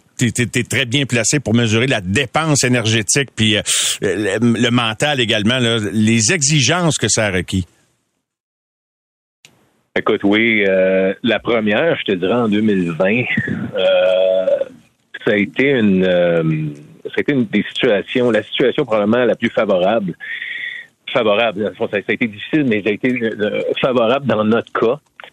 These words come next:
Speaker 2: parce que on était à Tampa. Donc, géographiquement parlant, on était dans un, un endroit chaud. Donc, les joueurs sont restés ici.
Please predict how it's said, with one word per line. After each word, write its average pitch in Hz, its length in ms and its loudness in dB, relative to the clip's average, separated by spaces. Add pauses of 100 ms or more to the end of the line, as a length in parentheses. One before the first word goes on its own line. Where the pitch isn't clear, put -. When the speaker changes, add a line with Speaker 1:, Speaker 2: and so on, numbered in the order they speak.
(220)
Speaker 2:
parce - 300 -6
que 123 260 0 (540)
on 110 80 0
était 117 180 -2
à 113 60 0
Tampa. 104 360 0
Donc, 98 200 -2
géographiquement 120 640 -2
parlant, 98 440 0
on 87 340 -4
était 87 160 0
dans 95 220 0
un, 95 440 0
un 95 60 2
endroit 95 440 2 (180)
chaud. 104 160 0 (400)
Donc, 117 220 0
les 101 120 2
joueurs 117 300 0
sont 104 140 0
restés 95 520 0
ici. - 300 -6